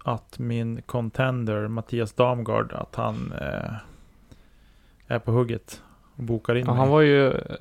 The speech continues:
Speaker 2: han var ju, eh, skeptisk till att spela för, eh, mitten på juni eller någonting, skrev han.
Speaker 1: <laughs> Just det, hans säsong drar inte igång förrän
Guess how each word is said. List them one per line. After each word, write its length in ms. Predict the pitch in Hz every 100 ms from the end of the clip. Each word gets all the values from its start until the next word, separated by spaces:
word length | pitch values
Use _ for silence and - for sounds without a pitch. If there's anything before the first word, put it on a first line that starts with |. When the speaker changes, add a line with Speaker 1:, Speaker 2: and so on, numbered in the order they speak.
| -
Speaker 2:
han 200 | 143 139
var 160 | 143 151
ju, 380 | 147 139 135 143 123 117 135
eh, 60 | 123 - _ _ _ _ _ -
skeptisk 600 | - 156 - 123 127 -
till 120 | 120
att 60 |
spela 300 | - 120 123
för, 220 | 135 123 117
eh, 480 | 110 113 110 120 127 - _ _ - _ _ _
mitten 320 | 127 - 107
på 60 | 123
juni 300 | 117 110 110
eller 120 | 113
någonting, 280 | 135 135 127
skrev 200 | - 113
han. 80 | 131 - _ _ - 95 - -
Speaker 1:
<laughs> 540 | 151 131 - - - -
Just 260 | 165 -
det, 80 | 120
hans 180 | 123 123
säsong 440 | 127 - 147 131
drar 160 | 120 120
inte 140 | 117
igång 320 | 123 135 123
förrän 220 | 110 110